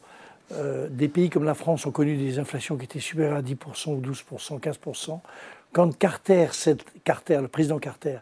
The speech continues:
cède la place au président Reagan, l'inflation aux États-Unis est de plus de quinze pour cent. C'est la raison pour laquelle ce retour à deux pour cent,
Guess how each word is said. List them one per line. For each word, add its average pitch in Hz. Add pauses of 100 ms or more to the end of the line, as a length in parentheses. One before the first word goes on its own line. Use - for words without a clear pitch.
(320)
cède 165
la 151
place -
au 151
président 147
Reagan, 156 (320)
l'inflation 156
aux 170
États-Unis 156
est 160
de 131
plus -
de -
quinze 165
pour -
cent. - (500)
C'est -
la 180
raison 180
pour 170
laquelle 170
ce -
retour 190
à 147
deux 160
pour 147
cent, 180